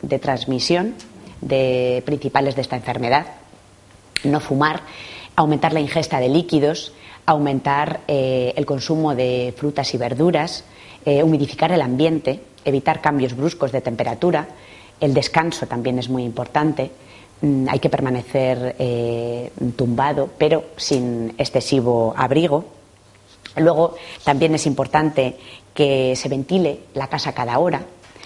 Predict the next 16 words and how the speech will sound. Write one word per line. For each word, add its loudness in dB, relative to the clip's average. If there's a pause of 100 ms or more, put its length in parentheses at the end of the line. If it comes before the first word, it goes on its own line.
(540)
pero 6
lo 6
más 2
importante -2 (160)
para 4
evitar 0
un -2
contagio -4
por -4
la -2
gripe -2
es 0
la 0
vacunación. -4 (1160)
La 4
vacuna 0